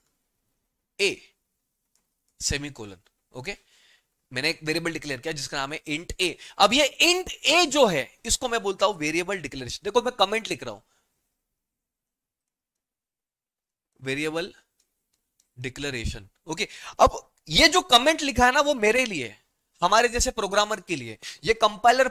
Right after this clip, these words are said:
पढ़ नहीं सकता, ये हमारे सम-, समझदारी के लिए होता है, ठीक है, आपको समझने के लिए, मुझे समझने के लिए होता है, ठीक है। मैंने लिखा int a। अब ये a के अंदर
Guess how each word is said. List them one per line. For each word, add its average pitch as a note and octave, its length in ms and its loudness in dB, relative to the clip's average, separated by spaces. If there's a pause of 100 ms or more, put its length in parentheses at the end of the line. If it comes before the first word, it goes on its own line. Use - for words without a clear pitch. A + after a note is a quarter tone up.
पढ़ A#3 120 0
नहीं A#3+ 160 -4
सकता, - 360 -2
ये A3+ 140 -2 (100)
हमारे F#3+ 340 0
सम-, F#3+ 200 -8 (180)
समझदारी E3+ 520 -4
के E3 120 -8
लिए D3 120 -6
होता A#2 240 -10
है, G2 120 -18 (300)
ठीक D#3+ 120 -6
है, F3 60 -6 (280)
आपको F#3+ 300 4
समझने F#3+ 380 -4
के F#3 100 -8
लिए, F#3 100 -4
मुझे E3+ 220 -4
समझने D#3 380 -8
के D3+ 100 -10
लिए C#3 100 -8
होता A2+ 180 -10
है, G2+ 80 -14 (280)
ठीक E3+ 100 -4
है। F#3 60 -2
मैंने F3 180 -6
लिखा F3 240 -2 (140)
int F#3 320 -6
a। C#3 120 -4 (360)
अब C4+ 140 8
ये D4+ 180 8 (220)
a D4+ 200 6
के D4 100 2
अंदर G#3 760 4